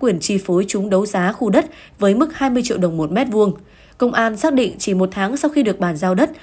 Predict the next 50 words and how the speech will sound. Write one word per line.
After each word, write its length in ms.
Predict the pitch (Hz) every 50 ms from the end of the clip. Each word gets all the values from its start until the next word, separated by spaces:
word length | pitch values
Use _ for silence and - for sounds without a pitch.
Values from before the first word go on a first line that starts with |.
| - - - -
bà 160 | - 208 202 196
Loan 220 | 220 254 262 240
đã 100 | 269 269
bán 300 | 233 208 190 185 202 247
khu 140 | - 269 233
đất 140 | 233 294 294
trên 260 | - - 220 214 196 180 - - - _
với 160 | 185 202 208
giá 220 | 202 208 190 202 233
từ 180 | - 277 208
tám 240 | 180 - 185 196 247
mươi 100 | 285 294
triệu 260 | 294 - 262 208 - -
đến 180 | - 180 185 220
cả 180 | - 277 220 185
trăm 160 | - 285 269 262
triệu 160 | - 247 -
đồng 180 | 185 175 170
một 160 | 165 160 160 180
mét 200 | 220 294 294 -
vuông, 220 | 226 226 214 202 202 - - - - -
tùy 180 | 202 196 175
theo 160 | 170 196 185
vị 140 | 170 190 175 151
trí. 340 | - 196 190 185 247 302 294 - - _ - - _ _ _ -
Ngoài 180 | 226 233 220
là 80 | 220 220
Chủ 160 | 214 233 196
tịch 180 | 196 208 - 202
Hội 120 | 208 -
đồng 200 | 202 208 202 190
Quản 220 | 180 214 190 165
trị, 300 | 151 - 240 214 175 - - - - -
bà 160 | - 202 208 202
Nguyễn 180 | 202 - 302
Thị 120 | 294 294 -
Loan 300 | 202 233 233 233 226 208
đồng 160 | 196 175 165
thời 140 | 190 185 175
là 120 | 170 165
Chủ 240 | 160 - 220 185 160
tịch 300 | - 196 170 - - -
của 200 | - 196 175 147
Công 280 | - - 220 208 202
ty 120 | 202 214 202
Cổ 140 | 202 185 160
phần 240 | - 190 175 165
Dược 220 | 160 156 190 180 -
phẩm 260 | - 220 202 170 151 156 - - - - - - - _ -
V 120 | 185